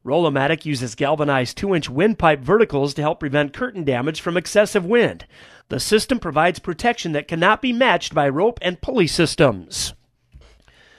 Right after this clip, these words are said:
The P V C bottom hem protector protects the curtain from abrasion along the concrete wall. Thermostatic controls allow the curtain to be opened and closed automatically as the temperature changes.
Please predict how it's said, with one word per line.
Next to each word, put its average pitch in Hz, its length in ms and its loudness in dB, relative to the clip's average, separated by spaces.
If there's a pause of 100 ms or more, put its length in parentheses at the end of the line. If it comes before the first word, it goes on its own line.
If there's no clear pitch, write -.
(260)
The - 140 -4
P 220 300 2
V 190 180 -2
C 214 240 -2
bottom 160 380 2
hem 165 240 0
protector 170 500 0
protects 165 460 -2
the 165 100 -4
curtain 180 340 -2
from 165 200 -2
abrasion 165 680 0
along 143 380 0
the 139 100 -2
concrete 160 580 -4
wall. 131 640 2 (1080)
Thermostatic 185 600 4
controls 185 500 -2
allow 147 280 4
the 139 80 0
curtain 180 320 -2
to 139 80 -6
be 147 160 0
opened 185 360 0
and 165 140 -2
closed 180 400 0
automatically 180 760 0
as 180 140 -4
the 208 100 0
temperature 214 500 0
changes. 110 800 0